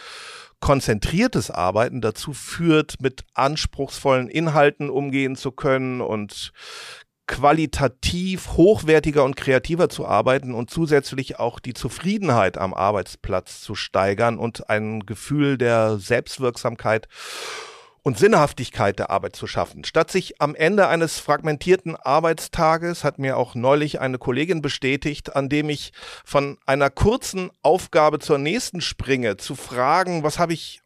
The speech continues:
heute eigentlich gemacht?", weiß ich, wenn ich konzentriert arbeiten kann, was ich gemacht habe. Sprechen wir also über Deep Work und die Frage,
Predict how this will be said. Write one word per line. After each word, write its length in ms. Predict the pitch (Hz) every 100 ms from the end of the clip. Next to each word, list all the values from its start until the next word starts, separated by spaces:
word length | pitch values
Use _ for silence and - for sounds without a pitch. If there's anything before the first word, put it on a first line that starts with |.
| -
heute 360 | 165 165 -
eigentlich 440 | 147 175 160 156 -
gemacht?", 680 | 147 139 208 - - - _ _ - - - - _ -
weiß 440 | 104 110 247 -
ich, 320 | - 220 -
wenn 120 | 143 143
ich 140 | 131
konzentriert 880 | - 143 135 113 - 151 202 214 -
arbeiten 480 | 160 170 170 165 160
kann, 440 | - 151 143 139 90
was 200 | 110 -
ich 200 | - -
gemacht 460 | 101 87 92 - -
habe. 260 | 82 -
Sprechen 380 | - 147 175 185
wir 120 | 165
also 220 | 135 143
über 260 | 156 156 135
Deep 420 | 95 113 143 -
Work 640 | 110 123 139 151 202 - -
und 160 | 147 135
die 80 |
Frage, 580 | 127 - 117 143 151 151